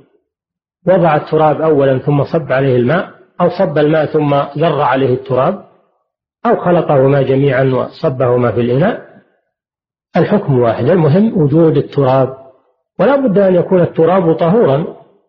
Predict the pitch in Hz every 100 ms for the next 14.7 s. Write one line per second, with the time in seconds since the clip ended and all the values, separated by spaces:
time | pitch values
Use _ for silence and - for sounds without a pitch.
0 | _ - 160 175 190 160 156 147 127 127
1 | 131 113 - 139 - - 139 156 135 123
2 | - 175 208 - 180 147 110 - - -
3 | _ _ _ _ _ _ _ _ _ -
4 | - 127 139 165 151 - - - - _
5 | _ - 160 160 139 131 156 202 - 254
6 | 233 160 120 196 - _ _ _ - 170
7 | 175 151 110 123 - - - - - 185
8 | 127 113 - - - _ _ _ _ _
9 | _ _ _ _ _ _ _ - 180 185
10 | 175 180 190 165 156 151 139 139 147 151
11 | 135 127 110 165 127 127 147 143 131 -
12 | 147 220 202 - 190 180 165 147 127 -
13 | 120 107 - - 135 139 170 127 151 165
14 | 160 131 127 127 123 123